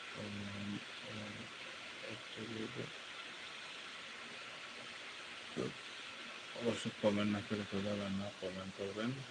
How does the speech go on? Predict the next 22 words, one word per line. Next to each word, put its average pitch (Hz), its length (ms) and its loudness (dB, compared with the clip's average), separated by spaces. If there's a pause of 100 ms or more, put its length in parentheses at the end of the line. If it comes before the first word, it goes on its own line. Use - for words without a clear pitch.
(140)
আর 92 300 0 (1500)
কোথায় 104 240 10
থেকে 110 260 8
আমার 104 220 8
লাইভে 104 420 6
যুক্ত - 280 0
আছেন, 95 440 2
অবশ্যই 95 440 4
কিন্তু 98 280 4
আপনারা 95 380 2
ভাই 95 160 6 (120)
পরিচয় 98 1000 8
অবশ্যই 98 540 2
দিবেন, 104 280 8 (100)
পরিচয় 98 400 6
না 98 160 6
দিয়ে 98 200 6 (100)
কেউ 95 160 2
যাবেন 98 340 2
না। 131 200 4 (1700)
কারণ 101 420 8 (560)
আমি 107 600 10